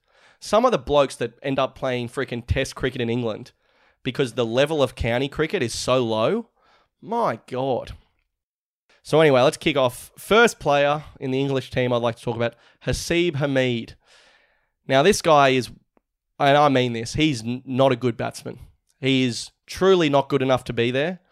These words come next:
When he walks out to bat, my first thought is, "Oh no, a lost child has wandered onto the field." I freaking,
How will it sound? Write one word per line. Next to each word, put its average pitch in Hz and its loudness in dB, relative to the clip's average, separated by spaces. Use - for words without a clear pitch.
When 156 4
he 226 4
walks 247 2
out 202 0
to 160 0
bat, 143 0
my 151 4
first 170 -2
thought 147 2
is, 127 -2
"Oh 143 2
no, 135 4
a 135 4
lost 143 2
child 135 2
has 113 -4
wandered 123 2
onto 120 2
the 117 -4
field." 113 -4
I 175 4
freaking, 143 -2